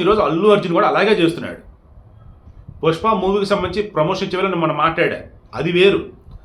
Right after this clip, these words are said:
ఇక్కడ వచ్చేసి ఏంటి, ఒక వ్యక్తి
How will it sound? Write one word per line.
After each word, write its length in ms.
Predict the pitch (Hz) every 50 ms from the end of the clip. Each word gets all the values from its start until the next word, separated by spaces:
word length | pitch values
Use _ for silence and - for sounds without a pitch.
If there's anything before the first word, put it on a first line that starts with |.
| - _ _ - - 117
ఇక్కడ 160 | - 185 185 196
వచ్చేసి 280 | 190 190 202 202 202 202
ఏంటి, 260 | 196 185 175 180 185 185 180 175 165 165 - - - - - - - - _ _ - - _ - _ _ - 127
ఒక 100 | - - 139 127 123 120 113 110 107 104 - - _ _ _ - 101 98 113
వ్యక్తి 360 | 139 160 - - - 214 202